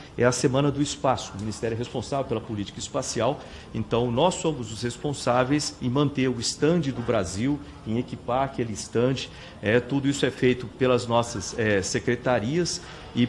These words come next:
obviamente, pela Agência Espacial. Então, obviamente, o pessoal da Agência Espacial tem que ir, as nossas secretarias têm que estar lá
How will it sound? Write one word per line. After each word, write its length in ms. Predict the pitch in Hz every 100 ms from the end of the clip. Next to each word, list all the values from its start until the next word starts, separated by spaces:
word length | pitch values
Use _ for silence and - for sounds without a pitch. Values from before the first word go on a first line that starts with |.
| -
obviamente, 460 | 117 117 110 113
pela 180 | - 117
Agência 360 | 101 107 98 110
Espacial. 680 | - 123 - 120 107 147 107
Então, 340 | 90 113 107 85
obviamente, 680 | 120 120 123 101 98 143
o 40 | -
pessoal 300 | 101 - 98
da 120 | 101
Agência 260 | 95 113 -
Espacial 320 | 104 - 98
tem 160 | 131
que 220 | - 139 175
ir, 40 |
as 140 | 117
nossas 180 | 101 104
secretarias 480 | 107 107 104 104 101
têm 140 | 127
que 120 | 127 123
estar 260 | - 110
lá 200 | 104 147